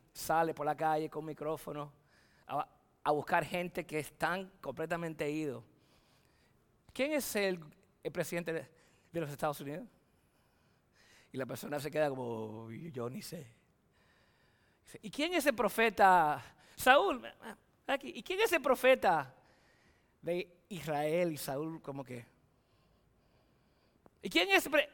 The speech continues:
eh, el líder que sacó a Israel de Egipto?"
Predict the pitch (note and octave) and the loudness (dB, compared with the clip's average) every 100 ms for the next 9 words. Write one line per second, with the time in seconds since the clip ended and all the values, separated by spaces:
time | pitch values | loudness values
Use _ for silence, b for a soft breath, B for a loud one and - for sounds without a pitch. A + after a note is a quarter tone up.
0 | - - A#3+ G#3+ - - _ - A3+ A3+ | -14 2 4 4 0 -20 _ 0 2 4
1 | C4 D4+ A#3 G#3 E3 - - _ - - | 6 6 6 2 2 -8 -20 _ -16 0
2 | G#3+ - G3 A#3+ C4 B3+ G#3+ G3+ G3+ A3 | 0 2 0 4 4 4 4 6 6 6
3 | G#3 F3 G3 G#3 - C#3 A#2+ A#2+ | 4 2 2 -2 -4 -4 -4 -10